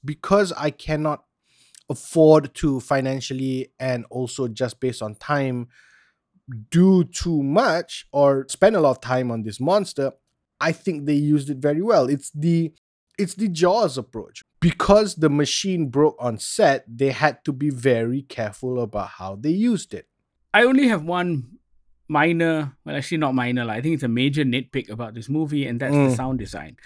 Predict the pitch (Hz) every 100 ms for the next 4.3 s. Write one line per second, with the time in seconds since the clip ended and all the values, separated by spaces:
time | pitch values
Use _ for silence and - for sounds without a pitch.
0 | - - - 170 175 143 208 226 185 180
1 | 165 143 139 131 139 135 - 165 156 151
2 | 147 - 165 - 143 139 139 113 131 151
3 | 170 160 165 180 202 208 - 123 123 127
4 | 123 120